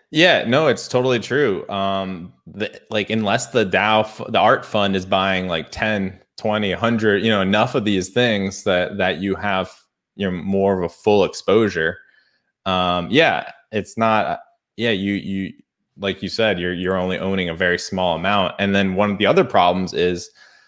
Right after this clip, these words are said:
say the mint price for the, the dao, um, we saw Head dao was one, um,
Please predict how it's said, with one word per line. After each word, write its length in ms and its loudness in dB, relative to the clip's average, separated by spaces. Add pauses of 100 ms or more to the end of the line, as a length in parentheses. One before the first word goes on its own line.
(580)
say 240 2
the 100 2
mint 380 2
price 280 2
for 140 -8
the, 380 -2
the 140 0
dao, 600 -2
um, 440 -6
we 120 0
saw 220 2
Head 320 -2
dao 340 2
was 220 -4
one, 480 -4
um, 460 -6